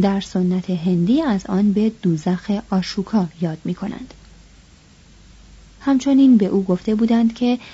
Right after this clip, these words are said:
همه گونه شکنجه دوزخ رسمی را در مجازات جانیان به کار می‌برند. و شاه فرمان داده بود که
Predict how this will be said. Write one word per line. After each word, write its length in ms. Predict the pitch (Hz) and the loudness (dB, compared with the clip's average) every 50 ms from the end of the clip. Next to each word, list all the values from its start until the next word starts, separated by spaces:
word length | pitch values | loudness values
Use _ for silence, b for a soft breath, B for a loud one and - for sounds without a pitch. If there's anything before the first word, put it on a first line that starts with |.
| B B B | B B B
همه 380 | - 226 226 226 233 254 247 | 0 4 6 6 6 6 4
گونه 300 | 214 202 190 185 175 180 | 4 2 2 2 2 0
شکنجه 640 | 180 - 202 185 - 196 185 180 180 196 196 190 185 | 0 -2 -4 -4 -4 -2 0 0 0 0 0 0 0
دوزخ 460 | 175 - 180 175 185 185 190 - - | 0 -2 -2 0 0 -2 -2 -2 -4
رسمی 500 | 185 175 180 180 185 180 - - 254 269 | -6 -2 -2 -2 -4 -4 -2 0 0 2
را 220 | 262 269 269 277 277 B B B B B B | 2 2 0 -2 -2 B B B B B B
در 240 | 208 214 220 226 220 | 0 2 2 2 2
مجازات 640 | 202 196 196 202 190 196 190 185 185 247 285 294 - | 2 2 2 2 2 0 0 -2 0 -2 -2 0 0
جانیان 720 | 330 302 - 247 233 226 214 208 208 214 220 226 214 196 | -2 0 2 2 2 4 4 4 4 4 4 4 2 2
به 100 | 175 170 | 0 -2
کار 220 | 170 - 180 156 147 | -4 -4 -6 -4 -4
می‌برند. 540 | - 156 - - - - 65 - - - - - - - - - - - - - - - - - - - - - - - - 180 175 | -4 -8 -8 -10 -12 -12 -14 -16 -20 -20 -20 -20 -20 -20 -20 -20 -20 -20 -20 -20 -20 -20 -20 -20 -20 -20 -20 -20 -16 -8 -6 -2 -2
و 200 | 190 190 190 190 | 0 0 -2 -2
شاه 380 | - - - 220 214 214 208 - | -6 -4 -2 0 0 0 -2 -2
فرمان 360 | - 208 190 185 180 214 247 | -4 -2 0 0 0 2 2
داده 220 | 247 262 247 254 254 | 2 2 2 0 0
بود 220 | 233 254 247 233 | 0 0 -4 -4
که 240 | - - 254 262 254 | -2 -2 0 0 -2